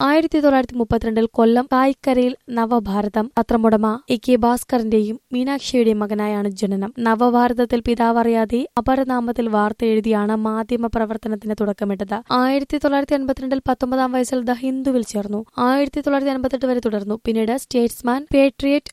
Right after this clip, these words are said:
ഡെക്കാൻ ഹെറാൾഡ് തുടങ്ങി വിവിധ മാധ്യമ സ്ഥാപനങ്ങളിലായി ജോലി നോക്കി. ദേശീയ വാർത്താ ഏജൻസിയായ യു എൻ ഐയുടെ കൊൽക്കത്തയിലെയും കാശ്മീരിലെയും ബ്യൂറോ ചീഫായിരുന്നു.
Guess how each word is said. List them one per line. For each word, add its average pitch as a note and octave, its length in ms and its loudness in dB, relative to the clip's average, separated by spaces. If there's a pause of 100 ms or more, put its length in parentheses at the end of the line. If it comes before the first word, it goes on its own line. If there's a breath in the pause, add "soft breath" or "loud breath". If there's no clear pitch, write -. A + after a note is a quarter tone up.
ഡെക്കാൻ D4 540 0
ഹെറാൾഡ് B3+ 440 0
തുടങ്ങി A#3+ 360 2
വിവിധ B3 380 0
മാധ്യമ B3+ 440 -2
സ്ഥാപനങ്ങളിലായി A#3+ 840 0
ജോലി A3+ 320 4
നോക്കി. G#3+ 400 -4
ദേശീയ A#3+ 380 4
വാർത്താ A#3+ 380 0
ഏജൻസിയായ B3 600 0 (300)
യു B3+ 160 4
എൻ D4 160 2
ഐയുടെ C#4+ 100 0 (380)
കൊൽക്കത്തയിലെയും C#4+ 800 2
കാശ്മീരിലെയും B3+ 680 -2
ബ്യൂറോ A#3+ 280 4
ചീഫായിരുന്നു. G#3+ 560 -4